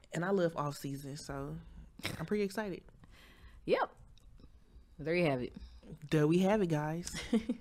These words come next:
Speaker 1: Great episode.
Speaker 2: Yes.
Speaker 1: It was a lot happening this week.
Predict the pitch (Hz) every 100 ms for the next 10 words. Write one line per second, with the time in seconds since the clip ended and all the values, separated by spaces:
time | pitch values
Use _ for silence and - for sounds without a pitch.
0 | - - - - - - - - - -
1 | - - - - 170 185 190 220 226 233
2 | 226 214 196 220 226 143 135 156 - -
3 | - - - - 190 196 175 170 170 214
4 | 196 190 180 180 196 180 190 190